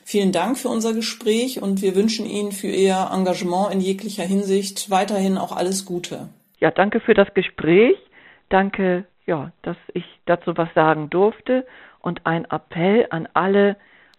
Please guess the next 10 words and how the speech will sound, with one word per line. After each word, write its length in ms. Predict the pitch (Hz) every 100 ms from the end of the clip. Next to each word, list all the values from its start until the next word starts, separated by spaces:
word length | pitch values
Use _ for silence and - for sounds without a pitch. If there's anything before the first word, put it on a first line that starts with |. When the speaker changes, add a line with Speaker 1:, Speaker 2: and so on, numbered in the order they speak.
| - -
Speaker 2:
stellt 400 | 180 208 214 - -
euch 340 | 170 175 - -
auf 280 | 185 196 185 - _ -
und 300 | 165 165 - _ _ -
meldet 440 | 180 180 - -
euch. 320 | 202 190 190 - _ _ 294
Das 160 | 165 -
Ehrenamt 680 | 175 196 190 151 165 165 - _ _ -
tut 400 | - 285 294 - -
gut. 360 | 180 151 -